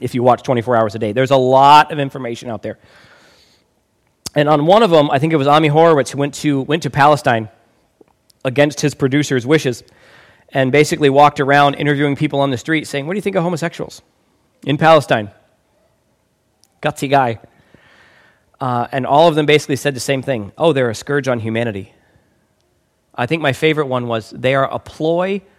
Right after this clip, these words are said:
of the Zionists to weaken our people." In two thousand five, when Hamas um, first took over the government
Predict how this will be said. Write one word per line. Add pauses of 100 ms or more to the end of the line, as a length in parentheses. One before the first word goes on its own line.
of
the
Zionists
to
weaken
our
people." (2750)
In
two
thousand
five,
when
Hamas (420)
um,
first
took
over
the
government